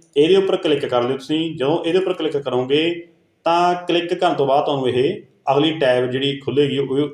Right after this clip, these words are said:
ਇਹ ਆ ਜੀ। ਇੱਥੇ ਤੁਸੀਂ ਕਲਿੱਕ ਕਰੋਗੇ ਤਾਂ ਤੁਹਾਨੂੰ ਇਹ ਜਿਹੜਾ ਮੈਂ ਤੁਹਾਨੂੰ ਇਹ ਪੜ੍ਹ ਕੇ ਸੁਣਾ ਰਿਹਾ ਸੀ ਪੀ ਡੀ ਐਫ ਫਾਈਲ, ਉਹ ਇੱਥੋਂ ਖੁੱਲ੍ਹ ਜਾਏਗੀ। ਐਡਵਰਟਾਈਜ਼ਮੈਂਟ ਦੀ ਡਿਟੇਲ ਖੁੱਲ੍ਹ ਜਾਏਗੀ। ਇੱਥੇ ਹੋਵੇਗਾ ਤੁਹਾਡਾ ਆਨਲਾਈਨ ਅਪਲਾਈ। ਦੂਜੀ ਜਿਹੜਾ ਡੱਬੀ ਆ ਉੱਥੇ ਕਰਨਾ ਜੀ ਆਨਲਾਈਨ ਅਪਲਾਈ। ਇੱਥੋਂ ਕਰੋਗੇ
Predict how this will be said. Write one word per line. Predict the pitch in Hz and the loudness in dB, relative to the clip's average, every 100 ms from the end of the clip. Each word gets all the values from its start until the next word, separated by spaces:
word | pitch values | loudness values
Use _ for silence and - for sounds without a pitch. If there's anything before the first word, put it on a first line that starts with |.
| 123 | -2
ਇਹ | 147 | 0
ਆ | 160 | 0
ਜੀ। | |
ਇੱਥੇ | 160 143 139 160 | -2 -4 -4 -4
ਤੁਸੀਂ | 147 143 143 | -4 -4 -2
ਕਲਿੱਕ | 143 139 | -2 -4
ਕਰੋਗੇ | 117 123 127 | -2 -2 0
ਤਾਂ | 135 | -2
ਤੁਹਾਨੂੰ | 131 135 117 | -2 -2 -2
ਇਹ | 110 127 180 - _ _ - | 0 0 -2 -6 _ _ -2
ਜਿਹੜਾ | 127 160 | 2 4
ਮੈਂ | 160 | 2
ਤੁਹਾਨੂੰ | 147 147 135 | 0 -2 -2
ਇਹ | 131 127 131 131 - | -2 0 0 -2 -4
ਪੜ੍ਹ | 131 | -2
ਕੇ | - | -2
ਸੁਣਾ | 165 143 123 | -4 0 0
ਰਿਹਾ | 123 | 0
ਸੀ | 123 | -4
ਪੀ | 120 127 | -8 -4
ਡੀ | 127 | -2
ਐਫ | 127 | 0
ਫਾਈਲ, | 120 110 123 147 _ | 0 -2 -2 -6 _
ਉਹ | 123 | -2
ਇੱਥੋਂ | 120 131 | 0 -2
ਖੁੱਲ੍ਹ | 123 131 | -2 -2
ਜਾਏਗੀ। | 156 165 165 170 - - _ 127 | 0 0 -2 -4 -10 -20 _ 0
ਐਡਵਰਟਾਈਜ਼ਮੈਂਟ | 131 156 165 160 165 160 | 2 2 0 0 -2 -2
ਦੀ | 156 | -4
ਡਿਟੇਲ | 143 107 113 117 | -4 -2 -2 0
ਖੁੱਲ੍ਹ | 139 | 0
ਜਾਏਗੀ। | 147 165 170 170 - - _ 170 | 0 0 0 -2 -4 -16 _ -2
ਇੱਥੇ | 175 208 | 2 4
ਹੋਵੇਗਾ | 175 151 147 | 4 6 4
ਤੁਹਾਡਾ | 147 143 127 143 - | 2 2 0 -2 0
ਆਨਲਾਈਨ | 127 123 117 120 185 - | 2 4 2 -2 -6 -8
ਅਪਲਾਈ। | 123 123 95 | -4 -2 -2
ਦੂਜੀ | 95 117 127 165 160 | -4 -4 -2 -4 0
ਜਿਹੜਾ | 147 151 147 - | 0 0 -2 -2
ਡੱਬੀ | 107 110 120 | -2 0 0
ਆ | 139 240 - _ _ - | 0 -2 -12 _ _ 0
ਉੱਥੇ | 147 165 180 | 0 2 2
ਕਰਨਾ | 160 127 | 2 0
ਜੀ | 113 143 - 120 | -2 -2 -4 -2
ਆਨਲਾਈਨ | 113 104 104 - - - | -2 -2 -4 -8 -12 -12
ਅਪਲਾਈ। | 107 90 - | -8 -6 -6
ਇੱਥੋਂ | 113 156 | -4 -2
ਕਰੋਗੇ | 151 147 165 180 190 | 0 -2 0 -2 -4